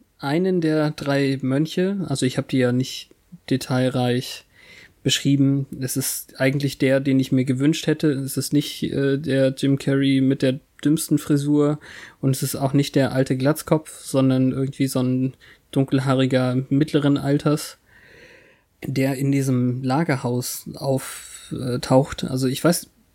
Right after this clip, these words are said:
nicht genau, ob uns das gezeigt wird, dass es exakt das ist, wo Buffy war,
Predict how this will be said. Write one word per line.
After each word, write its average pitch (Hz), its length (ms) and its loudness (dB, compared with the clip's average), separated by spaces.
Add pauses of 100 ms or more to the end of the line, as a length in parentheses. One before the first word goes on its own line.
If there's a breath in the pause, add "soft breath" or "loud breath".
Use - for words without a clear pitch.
nicht 165 280 0
genau, 170 340 2
ob 156 140 -6
uns 147 160 2
das - 200 -6
gezeigt - 460 -4
wird, 160 160 0
dass 147 120 -2
es 143 140 -2
exakt - 480 -2
das 151 160 2
ist, - 200 -2
wo 139 80 4
Buffy 139 380 2
war, 151 360 2